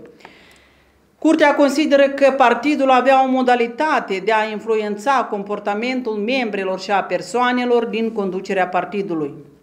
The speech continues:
Însă, având în vedere că partidul a refuzat să aplice mecanismele disponibile pentru a se disocia de comportamentul membrilor săi,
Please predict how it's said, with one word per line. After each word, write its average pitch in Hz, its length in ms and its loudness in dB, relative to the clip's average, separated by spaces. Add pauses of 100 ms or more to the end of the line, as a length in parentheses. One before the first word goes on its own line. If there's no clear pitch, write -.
(1400)
Însă, 208 280 2
având 220 380 6
în 269 140 4
vedere 226 760 2 (400)
că 196 100 2
partidul 190 920 0
a 202 160 4
refuzat 220 600 0
să 269 100 -4
aplice 240 600 -2
mecanismele 196 880 -2
disponibile 220 1040 -2 (380)
pentru 233 360 2
a 226 120 4
se 226 340 2
disocia 247 1000 -2
de 190 140 -4
comportamentul 196 880 -2
membrilor 220 560 -2
săi, 175 400 -2